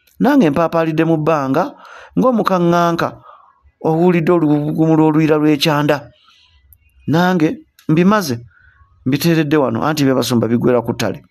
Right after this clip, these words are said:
Mbitadde ng'omuti bwe gutta ebikoola. Ekigambo ekyo twebuliddeko kikulu nnyo, buli kimu kyonna kibadde kya makulu. N'olwekyo twebulire ku ebyo bitonotono, anti munnange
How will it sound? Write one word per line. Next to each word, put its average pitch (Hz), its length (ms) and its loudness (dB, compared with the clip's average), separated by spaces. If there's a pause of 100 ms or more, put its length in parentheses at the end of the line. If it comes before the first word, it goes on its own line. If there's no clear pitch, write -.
(500)
Mbitadde 180 460 0 (340)
ng'omuti 185 300 0
bwe 170 100 2
gutta 151 220 0
ebikoola. 131 480 0 (340)
Ekigambo 202 380 0
ekyo 190 180 -2
twebuliddeko 180 480 0
kikulu 175 340 0
nnyo, 170 220 2 (440)
buli 151 180 0
kimu 202 260 2
kyonna 190 280 0
kibadde 175 300 -2
kya 165 180 -2
makulu. 165 380 0 (380)
N'olwekyo 185 400 2
twebulire 165 400 2
ku 185 80 0
ebyo 180 160 2
bitonotono, 175 720 0 (540)
anti 170 260 0
munnange 147 520 0